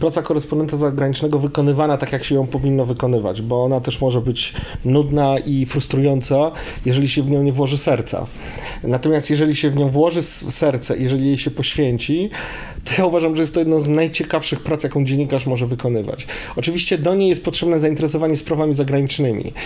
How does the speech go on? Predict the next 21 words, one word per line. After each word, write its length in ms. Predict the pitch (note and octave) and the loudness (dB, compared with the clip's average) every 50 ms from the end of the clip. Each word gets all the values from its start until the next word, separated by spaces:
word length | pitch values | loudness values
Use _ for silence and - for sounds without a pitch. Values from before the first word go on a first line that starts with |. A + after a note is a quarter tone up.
| - - - - - - - | -10 -10 -10 -10 -10 -4 -2
Ja 220 | C#3+ C3 C3+ C3+ | 2 2 4 4
zawsze 260 | C#3+ D3 - - D#3 | 2 2 2 2 2
mówię, 320 | D3+ D#3+ D#3 D3+ D#3 D#3 C#3 | 2 2 2 2 2 2 4
że, 120 | C#3+ D3+ | 4 4
y, 720 | D3+ C#3+ C#3 - - - D3+ C#3+ C#3+ C#3 C#3 C#3 C#3 C3+ C3 | 2 2 0 -4 -2 0 2 4 4 4 6 4 4 4 4
lud-, 220 | C#3+ D#3+ D#3 C#3+ D3 | 4 2 0 0 0
młodym 320 | C#3+ D#3 D3+ D#3 D3 D3+ | 0 2 4 4 4 4
ludziom, 220 | D#3+ D#3 D#3+ D#3+ | 4 4 2 2
którzy 160 | D3 C#3 D3 C#3 | 0 0 -2 -2
chcą 180 | - D3 D3+ | 0 0 0
być 140 | D3+ D3+ C#3 | 0 0 2
dziennikarzami, 580 | C#3+ C#3 D3+ D3 - C#3 C#3 D3 D3 D#3 D#3 C3+ | 2 2 0 0 0 0 0 2 2 2 2 0
że 100 | C3+ - | 0 0
powinni 340 | C#3+ C3+ C#3 D3+ D#3+ D3 | 0 0 2 2 2 2
się 100 | - D3+ | 0 -2
skoncentrować 680 | C#3 - - D3+ C3 - D3 C#3+ D3+ D3+ D3+ C#3 - D3 | -4 -2 -2 -2 -2 0 0 0 2 0 0 0 0 0
na 100 | D3 C#3 | 0 0
tym, 140 | D#3+ D#3 | 0 0
co 120 | C#3+ - D3 | 0 0 0
ich 140 | C#3 - - | 0 0 -2
pociąga. 580 | D3 C3 - - D3+ C#3+ B2+ A2+ A2+ - - | -4 -2 0 0 2 2 2 0 -2 -2 -4